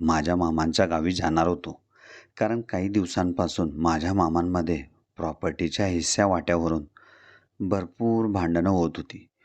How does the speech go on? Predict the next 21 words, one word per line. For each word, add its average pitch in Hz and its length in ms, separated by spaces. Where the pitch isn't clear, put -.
या 117 240
अगोदर 101 360
हे 92 300
काम 92 420
माझेच 90 480
वडील 92 200
पाहत 85 340
होते. 82 320
वडिलांनी 82 600
दादांच्या, 87 640
म्हणजे 90 480
माझ्या 85 380
आईच्या 92 340
वडिलांनी 82 500
तयार 87 400
केलेल्या 87 380
मृ-, 95 360
मृत्यूपत्रकानुसार 90 1400
सर्व 117 240
प्रॉपर्टीची 92 640
वाटणी 85 420